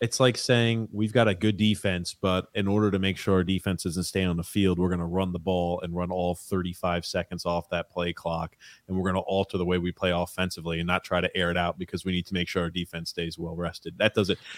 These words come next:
like, mm, I never, I never like, like, I, you a Giants, are you a Giants fan, Andy?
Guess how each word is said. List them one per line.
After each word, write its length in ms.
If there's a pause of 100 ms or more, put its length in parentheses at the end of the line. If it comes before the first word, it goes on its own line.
(180)
like, 280
mm, 200 (220)
I 60
never, 340
I 60
never 180
like, 180 (220)
like, 160
I, 160 (260)
you 360
a 40
Giants, 440
are 120
you 200
a 60
Giants 420
fan, 200
Andy? 320